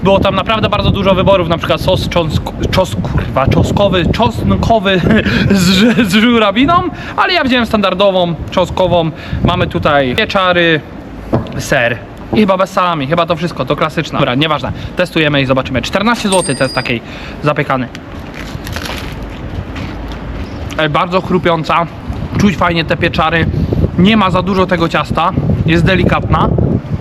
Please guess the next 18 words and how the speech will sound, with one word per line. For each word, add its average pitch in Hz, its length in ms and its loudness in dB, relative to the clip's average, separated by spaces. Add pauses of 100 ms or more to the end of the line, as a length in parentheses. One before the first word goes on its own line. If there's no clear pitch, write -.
(1400)
bardzo 180 300 2
soczysta 175 600 0
i - 40 0
s-, - 240 0 (200)
sos 175 280 2
jest 165 280 0
naprawdę 147 500 -2
dobry. 139 460 0 (680)
Ej, 170 80 0
to 175 120 0
jest 156 200 -2
fest 196 160 2
dobra 175 240 2
zapiekana 165 480 0
w 139 60 -2
ogóle, 131 240 0
człowieku, 120 380 -2
nie? 131 220 2